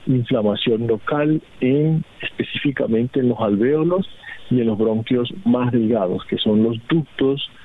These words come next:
de nuestro sis-, sistema respiratorio. De tal manera que induce daño respiratorio en las vías respiratorias, en el alvéolo, en general en los pulmones,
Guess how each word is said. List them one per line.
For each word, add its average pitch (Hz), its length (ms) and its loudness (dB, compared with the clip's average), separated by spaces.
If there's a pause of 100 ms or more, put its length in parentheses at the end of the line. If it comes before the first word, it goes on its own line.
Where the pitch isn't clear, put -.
(140)
de 123 100 2
nuestro 113 260 0
sis-, - 420 -4
sistema 110 320 0
respiratorio. 104 640 -2 (840)
De 139 80 0
tal 160 160 -2
manera 165 400 2
que 156 400 0
induce 139 520 2
daño 147 440 0 (180)
respiratorio 131 920 0 (580)
en 107 140 2
las 98 180 -2
vías 170 320 2 (120)
respiratorias, 131 800 0 (120)
en 120 140 4
el 139 80 4
alvéolo, 127 460 2
en 120 60 -6
general 104 400 2
en 127 80 2
los 131 120 -2
pulmones, 127 500 0